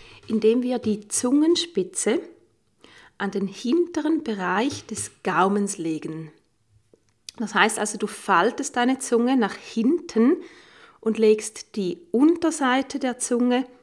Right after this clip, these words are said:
an den Gaumen. Klar? <laughs> Einmal falten und nach hinten. Und was ich vorhin gar nicht gesagt habe, bevor wir dieses Portalschließen machen,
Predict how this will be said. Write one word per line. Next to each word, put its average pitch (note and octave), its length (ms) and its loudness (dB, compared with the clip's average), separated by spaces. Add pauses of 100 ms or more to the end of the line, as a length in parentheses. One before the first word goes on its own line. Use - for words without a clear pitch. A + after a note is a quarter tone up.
(280)
an F#3+ 160 -2
den G3+ 180 0
Gaumen. C#3 440 -12 (500)
Klar? E3+ 440 0 (580)
<laughs> - 580 -20
Einmal G3 260 0
falten E4+ 480 0 (320)
und G#3 240 -4
nach F#3+ 160 -8
hinten. E3 600 -8 (3250)
Und G#3+ 220 0
was G#3 160 -4
ich G3+ 120 -2
vorhin A3 400 0
gar F#3 180 0
nicht A3+ 200 -2
gesagt - 480 -4
habe, G3+ 360 0 (1900)
bevor A3 420 0
wir B3+ 120 0
dieses G#3+ 420 -4
Portalschließen G3+ 1120 -4
machen, E3 540 -4